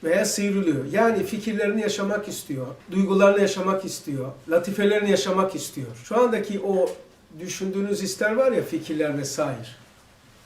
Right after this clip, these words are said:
Bedensel özellik değil bunlar. Bu özellik, şu andaki halet var ya, dersteki halet, muhatap olma.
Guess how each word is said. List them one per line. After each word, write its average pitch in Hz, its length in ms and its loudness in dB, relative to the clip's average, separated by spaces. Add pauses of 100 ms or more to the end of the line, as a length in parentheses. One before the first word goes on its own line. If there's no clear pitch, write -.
Bedensel 220 720 4
özellik 196 580 2
değil 190 220 -2
bunlar. 131 480 -6
Bu 277 240 8
özellik, 175 540 4 (100)
şu 262 180 10
andaki 190 640 4 (180)
halet 202 480 6
var 311 120 8
ya, 269 180 4
dersteki 170 500 4
halet, 143 480 -2
muhatap 160 440 2
olma. 131 280 -6